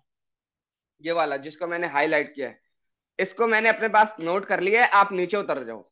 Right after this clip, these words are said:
ठीक है। फिर उसको जहां जहां पे timer मिलता है,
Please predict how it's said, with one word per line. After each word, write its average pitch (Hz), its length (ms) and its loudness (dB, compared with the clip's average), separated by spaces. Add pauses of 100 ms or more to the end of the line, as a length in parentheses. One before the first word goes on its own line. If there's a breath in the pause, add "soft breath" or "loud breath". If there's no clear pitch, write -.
(540)
ठीक 175 160 -4
है। 202 400 0
फिर 202 140 2
उसको 220 260 0
जहां 185 320 0
जहां 196 220 0
पे 202 140 -4
timer 175 380 0
मिलता 170 300 -4
है, 170 340 -6